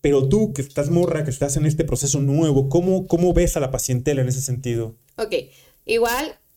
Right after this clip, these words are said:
Speaker 2: cien por ciento honestidad en este programa. O sea, yo llevo trabajando en bienestar poquito tiempo, pero picudísima. El
Speaker 1: Ujú.
Speaker 2: problema igual en esta parte de la nutrición funcional es algo tan nuevo, pero tan viejo, ahí como tú dices, hace
Speaker 1: Ujú.
Speaker 2: veinte años, pero veinte años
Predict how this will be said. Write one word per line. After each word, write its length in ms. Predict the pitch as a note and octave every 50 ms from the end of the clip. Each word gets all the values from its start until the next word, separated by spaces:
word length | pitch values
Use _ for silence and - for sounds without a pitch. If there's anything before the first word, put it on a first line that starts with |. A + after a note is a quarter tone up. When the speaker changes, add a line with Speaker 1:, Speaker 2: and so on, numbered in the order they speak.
| _ _ -
Speaker 2:
cien 400 | - - - - - F#3 F3+ F#3
por 120 | F#3 F3+ C#4
ciento 240 | C4 B3 B3 C#4
honestidad 380 | C#4 C#4 C4 C4+ - G3 F#3 G3
en 60 | A#3
este 180 | C4 C4 - G#3+
programa. 440 | - F3 E3+ F3 F3 F3+ F3+ D#3+ D#3 D#3
O 100 | E3+ F#3+
sea, 160 | G3 - G3
yo 380 | F#3 F#3+ G#3 G#3 G#3+ A3 A#3 A#3+
llevo 260 | B3 A#3+ A#3 A3+ A#3
trabajando 540 | A#3 A#3 A3+ A3 G#3+ G#3+ G3+ G3 G3+ G#3 G#3
en 80 | G#3+ G#3+
bienestar 580 | G#3 G3 F#3+ F#3 F#3 F#3 - G#3 G3+ G3+ F#3+ - - - _ _ _ _ _ _
poquito 320 | - G#3 F#3 E3+ F3+ F#3+
tiempo, 560 | G3 - C#4+ D4+ D4+ C4+ - A3 A3 A#3+ C4 B3+
pero 280 | - F3+ F3 F3 F3 F3 - _ _ _ _ _
picudísima. 600 | G3+ G3+ F#3 F#3 F3+ F#3+ F#3 F#3 F3 D#3 D3+ - - - - - - _ _ -
El 120 | A3+ B3
Speaker 1:
Ujú. 40 | -
Speaker 2:
problema 280 | C4 C#4 C#4+ C#4+ D4+ D#4+
igual 260 | D#4+ C#4 B3+ B3 B3
en 280 | - - - A#3 A3+ A3
esta 300 | A3+ A3+ - A#3+ A3+ A#3
parte 260 | A3 G#3+ G#3 G#3+ G#3+ G#3+
de 260 | G#3+ G#3 G#3 G#3 G3+
la 140 | G3+ G3+ G3
nutrición 480 | G3+ G3 G3 G#3 G#3 - G#3+ G#3+ G#3+
funcional 400 | G#3+ B3+ A#3+ A#3+ G3+ G3 F3+ F#3
es 100 | G3+ G3
algo 380 | G3+ G3 F#3+ G3 G3+ G3+ - - - _ _ _ - - - _
tan 220 | A3+ A#3 C4 C#4+
nuevo, 280 | C#4 A#3+ A3 A3 A3 A3
pero 200 | G#3+ F3+ E3+ E3
tan 200 | - F3 F#3 F#3+
viejo, 460 | G3+ F#3 F3+ F3+ F3 E3+ G3+ A#3 - _ _
ahí 240 | F3 D#3+ D3+ D3 D3+
como 260 | - E3 D#3+ D#3+ D#3
tú 100 | - C#4+
dices, 300 | D4+ B3 F3 D#3+ D#3 - -
hace 140 | - - G#3+
Speaker 1:
Ujú. 60 | G#3+ G#3+
Speaker 2:
veinte 180 | G#3+ G#3+ G#3+
años, 200 | F#3+ F#3+ G3 G3+ -
pero 140 | G3 F#3
veinte 240 | F3+ F#3 F#3 F#3 G3
años 320 | G3 F#3+ F#3+ F#3+ F#3+ -